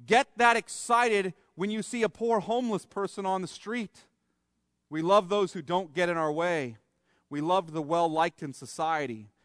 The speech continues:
We love those who don't bring harm to us. In other words, our love is not self-sacrificing love. Our love is generally self-serving love. Paul,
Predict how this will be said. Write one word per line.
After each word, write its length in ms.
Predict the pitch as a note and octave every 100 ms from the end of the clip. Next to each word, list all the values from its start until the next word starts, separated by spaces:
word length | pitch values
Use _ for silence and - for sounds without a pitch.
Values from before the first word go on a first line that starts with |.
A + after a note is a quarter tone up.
| _ -
We 80 |
love 260 | D3 F3+ F3+
those 200 | F#3 E3
who 80 | D3+
don't 280 | D#3+ E3 -
bring 200 | D#3 C3+
harm 400 | B2+ D#3+ D#3+ D3
to 180 | E3
us. 380 | B2 A2 - - _ _ -
In 100 | F3
other 220 | B3 A#3
words, 380 | F3+ F3 D#3 - - - -
our 300 | F#3 A3+ G#3
love 340 | F#3+ F#3+ E3+
is 140 | D3
not 320 | D#3+ F3+ F3+ - _ _ _ _ _
self-sacrificing 1900 | - - G#2 F3+ - _ _ - - - B3+ - F#3 E3 D#3+ C#3 C3+ D3 B2+
love. 380 | B2 C3 E3+ F#3+ _ _ _ _
Our 240 | F3 A3+ A3
love 280 | F#3+ F#3
is 120 | F3+ C3
generally 580 | F3+ F3+ F3 E3+ F3 - _
self-serving 1500 | - - G3 F#3 - _ _ - - A3 G#3 D#3 D3+ B2 G#2+ _ _ -
love. 380 | B2+ C3+ G#2+ G2+ _ - _ _ _ _ _ _ _ _ _ _ _
Paul, 540 | F#3+ A3 F3 F3 G3